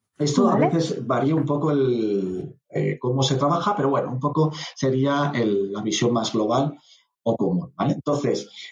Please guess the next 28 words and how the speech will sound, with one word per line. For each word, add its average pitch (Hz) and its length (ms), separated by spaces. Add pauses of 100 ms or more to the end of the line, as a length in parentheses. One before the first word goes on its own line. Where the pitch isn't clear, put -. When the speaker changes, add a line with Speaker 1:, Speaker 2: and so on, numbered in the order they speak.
(120)
Speaker 1:
esto - 560 (180)
lo 143 280
que 131 360 (260)
te 131 120
permite 135 640
es, 131 180 (280)
una 160 240
vez 180 160
definido 151 500
ese, 151 380
ese, 143 680
ese 131 280
semilenguaje 131 880
de 135 120
cómo 135 200
incrementar 123 840 (280)
cada 117 260
it-, - 200
eh, 107 300
cada 110 220
dígito, - 640 (520)
puedes 165 360
automatizarlo 110 1000 (140)
y 135 120
puedes 135 340
hacer 175 600
que 131 80
esas, 127 340